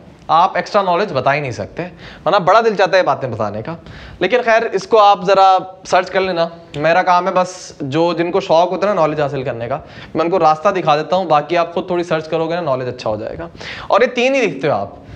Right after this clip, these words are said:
ज़्यादातर student को मज़ा आ रहा होता है डॉट डालते, वो पाँच दस पूरे डॉट लिख रहे होते हैं। तो असल तरीका जो है ये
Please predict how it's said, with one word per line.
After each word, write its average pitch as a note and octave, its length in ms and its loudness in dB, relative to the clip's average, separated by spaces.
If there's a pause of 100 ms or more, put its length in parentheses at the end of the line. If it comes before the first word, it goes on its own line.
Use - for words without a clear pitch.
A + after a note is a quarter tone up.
(200)
ज़्यादातर F#3 340 0
student G#3+ 240 -2
को A3+ 80 2
मज़ा F#3 220 0
आ G#3+ 100 4
रहा G3 80 2
होता F#3+ 120 0
है G3 60 -2
डॉट F3 220 2
डालते, F3+ 240 0
वो G3+ 140 0
पाँच F3+ 300 0
दस F#3 160 0
पूरे F#3+ 180 0
डॉट D3 260 2
लिख C3 140 -6
रहे A#2 100 -2
होते G#2 200 -8
हैं। - 440 -16
तो D#3 80 0
असल G3 180 -2
तरीका G#3 320 4
जो G#3+ 140 2
है G3+ 180 2
ये A3+ 60 4